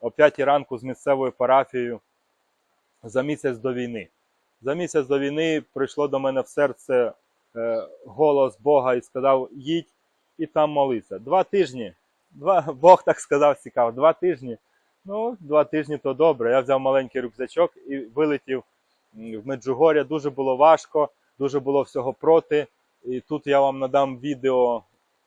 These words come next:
тут надам відео, тут якщо в куточок навести, то там можна обрати то відео і переглянути.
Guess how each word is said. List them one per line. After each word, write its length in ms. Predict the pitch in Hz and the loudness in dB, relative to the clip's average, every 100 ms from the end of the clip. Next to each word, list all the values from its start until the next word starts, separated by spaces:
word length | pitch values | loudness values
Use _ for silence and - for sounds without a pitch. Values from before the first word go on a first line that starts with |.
| _ _ _ _ - | _ _ _ _ -10
тут 180 | 143 127 _ _ _ _ 127 | -10 -10 _ _ _ _ -10
надам 340 | 123 139 135 | -2 -2 -2
відео, 480 | 139 131 131 127 117 _ _ _ _ 107 - | -6 -2 2 2 0 _ _ _ _ -20 -12
тут 120 | 139 | -6
якщо 280 | 143 - 135 | -6 -4 -6
в 100 | 117 | -6
куточок 500 | - 143 160 143 131 | -8 2 2 2 -4
навести, 560 | 127 123 143 190 - 110 _ _ | -2 2 4 2 -2 -8 _ _
то 60 | - | -12
там 200 | - 156 | -2 0
можна 260 | 160 135 139 | 0 -2 -2
обрати 340 | 131 147 143 | 2 0 0
то 160 | - 127 | -8 -8
відео 280 | 151 143 | -4 -2
і 40 | 127 | -2
переглянути. 760 | 135 131 117 123 98 90 87 | -2 -4 0 0 -2 -10 -16